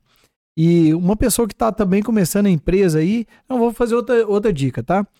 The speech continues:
Pra uma pessoa que tá ali naquele momento, fazendo duas coisas ao mesmo tempo, igual você tava, qual que é uma dica de ouro que você passa pra aquela pessoa ali que tá, será que eu fico por conta do meu, da minha empresa o tempo todo? Será que eu vou dar esse passo? Será que eu vou,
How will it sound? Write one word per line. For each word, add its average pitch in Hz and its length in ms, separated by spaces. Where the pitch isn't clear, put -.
Pra 214 100
uma 240 180
pessoa 233 380
que - 160
tá 208 200
ali 202 280
naquele 214 300
momento, 202 720
fazendo 160 240
duas 208 200
coisas 175 200
ao 165 60
mesmo 151 200
tempo, 202 300
igual 175 240
você 151 220
tava, 180 280
qual 214 160
que - 80
é - 20
uma 214 120
dica 180 240
de 156 100
ouro 170 120
que - 60
você 170 100
passa 156 260
pra 151 120
aquela 151 220
pessoa 147 380
ali 165 160
que 185 100
tá, 135 300
será 208 320
que - 120
eu 165 100
fico - 240
por 160 140
conta 160 320
do 147 100
meu, 151 560
da 147 160
minha 151 240
empresa 143 420
o 131 40
tempo 131 240
todo? 160 320
Será 196 200
que 202 100
eu 190 60
vou 196 240
dar 170 160
esse 170 200
passo? 151 380
Será 175 220
que 196 100
eu 165 60
vou, 151 380